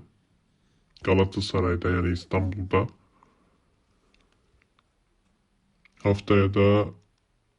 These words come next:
Sparta Prag'da oynanacak maç. Ve ma-, maç bitmek üzere. Ve maç sona erdi. Bu maç simülatörü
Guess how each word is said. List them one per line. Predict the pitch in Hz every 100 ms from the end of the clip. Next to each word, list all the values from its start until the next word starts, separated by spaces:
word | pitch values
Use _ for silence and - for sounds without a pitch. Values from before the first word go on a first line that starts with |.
| _
Sparta | - - 101 101 98 98
Prag'da | 101 98 -
oynanacak | 98 95 92 95 92 92 -
maç. | - - - - _ _ _ _ _ _ _ _ _ _ _ _ _ _ _ _ _ _ _ _ _ _ _ _ _ _ _ _ _ _ _ _ _ _ _ _ _ _ _ _ _ _ _ _ _
Ve | - 92
ma-, | 92 95 - _ _
maç | 107 98 101 - -
bitmek | 98 - 104 104
üzere. | 98 101 101 107 117 123 - _ _ _ _ _ _ _
Ve | 98
maç | 95 117 120 120 113 - - -
sona | - - 107 101
erdi. | 98 92 90 - 85 80 87 _ _ _ _ - - - - - - _ _
Bu | 117 123
maç | 127 135
simülatörü | - 120 117 113 113 - 113 107 110 117